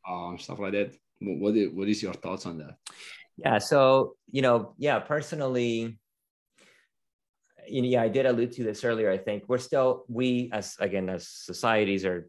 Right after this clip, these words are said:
Speaker 2: grappling with these questions largely, right? Like, we don't, I don't think we have answers, all the answers to questions like,
Speaker 1: Yeah.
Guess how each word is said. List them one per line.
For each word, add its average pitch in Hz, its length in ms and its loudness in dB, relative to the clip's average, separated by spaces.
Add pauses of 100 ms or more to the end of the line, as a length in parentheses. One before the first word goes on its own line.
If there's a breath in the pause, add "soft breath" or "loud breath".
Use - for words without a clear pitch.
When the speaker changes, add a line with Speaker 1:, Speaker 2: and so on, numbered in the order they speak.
Speaker 2:
grappling 95 440 -2
with 87 120 -4
these 82 140 -10
questions - 420 -10
largely, 78 400 -8
right? 104 180 -4
Like, 92 140 -10
we 92 140 -4
don't, 95 240 -4 (160)
I 95 80 -6
don't 95 140 -6
think 101 120 -8
we 101 120 -4
have 95 120 -2
answers, 87 500 -8
all 107 160 -2
the 104 140 0
answers 80 340 -8
to - 140 -12
questions 85 380 -8
like, 82 340 -4 (800)
Speaker 1:
Yeah. 117 140 -18